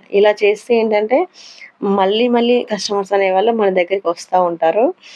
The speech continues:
అలా ట్రై చేయండి ఒకసారి. అలాగే ఏంటంటే రెగ్యులర్ కస్టమర్స్ నేమ్స్, ఫిట్టింగ్,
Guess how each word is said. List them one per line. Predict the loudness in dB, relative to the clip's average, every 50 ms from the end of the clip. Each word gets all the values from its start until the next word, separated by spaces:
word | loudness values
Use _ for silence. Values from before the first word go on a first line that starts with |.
| -20 -20 -20 -20 -20 -20 -20 _ -6 -2
అలా | 0 2 2 2 2 0 -2 -6 _ _ _ _ -20 -20 -10 -4
ట్రై | -2 -2 -2 0
చేయండి | 0 0 0 0 0 0 -2
ఒకసారి. | -4 -4 -4 -2 -2 0 0 2 0 0 0 -2 -4 -10 -20 -20 _ _ -2
అలాగే | 0 2 2 2 2 2 2 2 2 2 2
ఏంటంటే | 0 -2 -2 -4 -4 -2 0 0 0
రెగ్యులర్ | 0 -2 -2 -2 -4 -4 -2
కస్టమర్స్ | -4 -6 -6 -6 -6 -6 -6 -6 -4 -2
నేమ్స్, | 0 0 2 0 0 -2 -2 0 2 2 2 2
ఫిట్టింగ్, | -2 -4 -6 -6 -4 -4 -4 -4